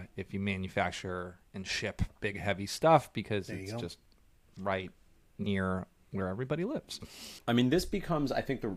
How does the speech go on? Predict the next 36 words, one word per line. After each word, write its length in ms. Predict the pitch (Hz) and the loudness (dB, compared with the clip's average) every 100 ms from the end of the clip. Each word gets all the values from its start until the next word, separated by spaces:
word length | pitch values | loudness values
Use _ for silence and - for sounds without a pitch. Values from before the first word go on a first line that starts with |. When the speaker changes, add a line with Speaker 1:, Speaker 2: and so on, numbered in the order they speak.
| 92 | -4
Speaker 3:
the 60 | |
real 320 | 104 90 123 101 | -2 4 4 4
question, 420 | - 95 - 78 | 4 2 2 0
all 200 | - 80 | 4 4
kidding 280 | - 82 69 | 4 -2 -2
aside, 320 | 62 78 71 | 0 0 0
is 80 | 65 | -2
like, 100 | 71 | -2
okay, 320 | 92 73 60 65 | -2 -2 -4 -4
if 80 | |
this 180 | 76 120 | 0 2
is 80 | 151 | 4
an 100 | 117 | 2
equipment 500 | 85 - 120 87 71 | 2 2 2 2 -4
play, 420 | - 95 78 60 58 | 2 4 4 2 -4
what 720 | - 78 80 104 156 - - | -6 -4 4 8 8 6 0
does 380 | - 101 95 82 | 6 6 6 4
that 300 | 80 71 - - | 2 2 0 -2
pivot 400 | 120 107 90 76 | 2 2 0 -4
look 160 | 76 | -4
like 220 | 73 67 - | -2 -4 -2
from 240 | 95 95 | 0 2
here? 140 | 82 | 2
Because 220 | 73 82 - | -2 -4 -4
clearly 280 | - 139 127 | 2 4 6
we're 120 | 107 | 6
not 80 | 120 | 6
even 120 | 110 | 4
talking 400 | - 107 113 107 | 4 4 4 4
about 140 | 85 | 4
the 80 | 78 | 4
equipment 320 | - 110 98 | -2 -2 -2
play 140 | 85 78 | 0 2
yet 220 | 73 - | 0 0
still, 440 | - - 92 58 | -2 2 2 2
right? 300 | - 71 73 | -2 -4 -4